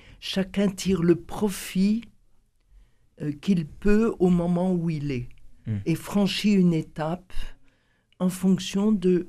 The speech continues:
Speaker 1: là où il ou elle en est. Parce qu'il y a une chose sur laquelle on n'a pas du tout insisté, c'est,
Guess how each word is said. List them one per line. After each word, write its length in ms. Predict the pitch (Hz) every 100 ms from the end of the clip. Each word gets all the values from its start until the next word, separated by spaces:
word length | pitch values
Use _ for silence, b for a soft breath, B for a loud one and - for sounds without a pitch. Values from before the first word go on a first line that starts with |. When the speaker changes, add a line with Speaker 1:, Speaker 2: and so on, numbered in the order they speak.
| -
Speaker 1:
là 460 | 156 160 165 175 -
où 220 | 185 165
il 340 | 175 180 180 -
ou 160 | 151 151
elle 180 | 151 160
en 160 | 151 135
est. 160 | 123 123 _ _ _ _ b b b b b b - -
Parce 240 | 190 190
qu'il 140 | - 202
y 100 | 185
a 40 |
une 100 | 185
chose 440 | 175 196 175 151 156
sur 160 | -
laquelle 280 | 156 - 165
on 100 | 160
n'a 140 | 151 147
pas 160 | 160
du 180 | 147 151
tout 160 | - 156
insisté, 680 | 143 - 156 - - 247
c'est, 500 | 220 - - 156 143